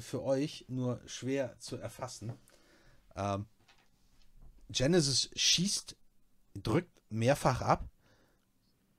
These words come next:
aber gleichzeitig irgendwie äh, äh, offensichtlich ist die Kugel irgendwo abgeprallt. Vielleicht von einem der stählernen Träger oder so, weil sie hat ihn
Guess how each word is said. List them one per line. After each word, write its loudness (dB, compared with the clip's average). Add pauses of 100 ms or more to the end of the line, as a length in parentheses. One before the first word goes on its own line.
(260)
aber 2
gleichzeitig 2 (560)
irgendwie 2 (200)
äh, 2
äh, -6 (1000)
offensichtlich -2
ist -4
die 0
Kugel 0
irgendwo 2
abgeprallt. 0 (300)
Vielleicht 2
von -2
einem 4
der 0
stählernen 2
Träger 2
oder 4
so, 2
weil 6
sie 2
hat 0
ihn 0